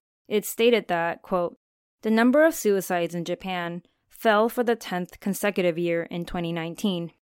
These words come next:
and marked the first time ever the number was below twenty thousand," end quote. The highest it's ever been was around the year two thousand and three,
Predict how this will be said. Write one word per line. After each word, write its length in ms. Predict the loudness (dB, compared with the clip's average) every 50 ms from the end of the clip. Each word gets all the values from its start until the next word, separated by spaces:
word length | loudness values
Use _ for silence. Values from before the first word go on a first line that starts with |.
| _ _ _ _ _
and 140 | -4 -2 0
marked 300 | 0 2 0 0 0 0
the 80 | -2 -2
first 320 | 0 0 0 0 -2 -4
time 260 | -6 -4 -4 -4 -6 -4 -2
ever 340 | -2 -2 0 0 -2 -4 -4
the 140 | -4 -4 -2
number 340 | 0 0 0 2 2 2
was 200 | 2 2 2 0
below 320 | 0 0 0 0 0 -2 -4
twenty 280 | -6 -8 -8 -8 -10
thousand," 600 | -6 0 2 2 4 2 0 -2 -8 -12 -12 -16 _ _ _ _ _ _
end 200 | -10 -10 -10 -8
quote. 320 | -8 -8 -8 -8 -8 -12 _ _ _ _ _ _ _ _ _ _ _ _ _ _ _ _
The 120 | -2 -2
highest 400 | 2 4 4 4 4 4 2 0
it's 120 | -2 0
ever 200 | 0 2 2 2
been 320 | 2 0 -2 -2 -2 -6 -4
was 180 | -4 -4 -4
around 220 | -2 -4 -4 -4 -4
the 100 | -4 -4
year 180 | -4 -4 -4
two 180 | -6 -6 -10 -6
thousand 360 | -2 -2 -2 -2 -2 -4 -6
and 160 | -6 -8 -6
three, 320 | -4 -2 -2 -2 -2 -6